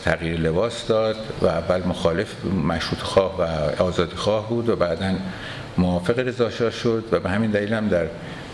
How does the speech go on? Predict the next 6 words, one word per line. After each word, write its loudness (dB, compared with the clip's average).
مجلس‌های 2
دوره 0
رضا -2
شاه 0
وکیل 0
شد 0